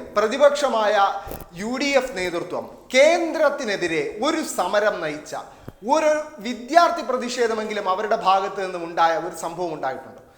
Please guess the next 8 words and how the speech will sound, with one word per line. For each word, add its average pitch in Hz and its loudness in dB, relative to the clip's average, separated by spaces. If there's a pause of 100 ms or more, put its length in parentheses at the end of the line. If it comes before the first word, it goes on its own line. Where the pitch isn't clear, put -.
(180)
അങ്ങനെ 208 0
ഉണ്ടാവേണ്ട 240 6 (120)
ഒരുപാട് 262 6
അവസരങ്ങൾ 262 2
ഉണ്ടായിരുന്നു. 175 0 (120)
ഏറ്റവും 240 -4
നല്ല 240 2 (120)
ഉദാഹരണം 220 0